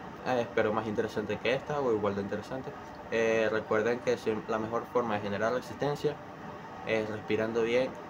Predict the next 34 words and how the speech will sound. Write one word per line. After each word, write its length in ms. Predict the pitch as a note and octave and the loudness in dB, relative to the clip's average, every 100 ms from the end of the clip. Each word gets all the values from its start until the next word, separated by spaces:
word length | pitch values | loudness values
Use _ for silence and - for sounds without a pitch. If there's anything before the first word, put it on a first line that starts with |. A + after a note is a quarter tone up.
| - - | -12 -4
y 160 | B2 | 2
aumentando 680 | A#2 A2 A2 G#2+ G#2+ A2 G#2+ - | 2 2 0 0 -2 -2 -4 0
todo 420 | A#2+ B2 A#2+ A#2+ | 4 8 8 8
lo 120 | A#2 G#2+ | 6 2
posible 460 | G#2+ - A#2+ A#2+ | -2 -2 0 0
la 60 | A2+ | 0
intensidad 540 | G#2+ A2 G#2+ G#2+ G2+ | 0 -2 -2 0 2
de 60 | G#2 | 2
nuestros 220 | A2 B2 A#2 | -2 -8 -6
entrenamientos, 680 | G#2+ G#2 G#2 G2+ G2 G2 - - | -4 -2 -2 0 -2 -4 -8 -4
cronometrando 680 | G#2+ A2 G#2+ F#2+ - A#2+ G#2+ | -2 0 -2 -2 -2 0 0
tanto 280 | C3 A2 G2 | -2 -4 0
tiempo 340 | A2 A2 A#2+ | 0 2 2
de 60 | A#2+ | 2
ejecución 520 | A2 G#2+ - C3+ C3 | -2 -4 -2 -2 0
como 220 | A#2 A#2 | -2 -4
tiempos 400 | A2 G#2 G2+ A#2+ | -2 -4 -2 -4
de 80 | A2 | -2
descanso, 420 | G#2 C3+ C#3 C#3+ - - - - - | 0 0 0 -2 -8 -12 -12 -10 -6
lo 100 | A#2+ - | -6 2
cual 320 | A#2 B2 C3+ | 6 6 4
nos 140 | B2+ G#2+ | 2 0
va 60 | |
a 60 | G#2 | 0
permitir 520 | A#2+ A#2 G2+ B2 B2+ - - - | 0 -2 -4 -4 -6 -8 -14 -14
seguir 460 | - A2+ A2 G#2+ A#2 | -2 0 2 2 2
avanzando 540 | A#2 G#2+ - A#2+ A#2 | 2 0 0 -2 -2
y 20 | |
seguir 300 | - G#2+ G#2 G2+ | -2 0 0 -2
generando 520 | A#2 G#2+ G2+ A2 G#2 | -2 0 2 0 0
cada 220 | A2 A2 | 2 4
día 220 | A2+ A2 A2 | 4 2 0
más 180 | A2 | -4
resistencia. 640 | A2 G#2+ - - F#2+ F#2+ | -4 -8 -6 -2 -2 -2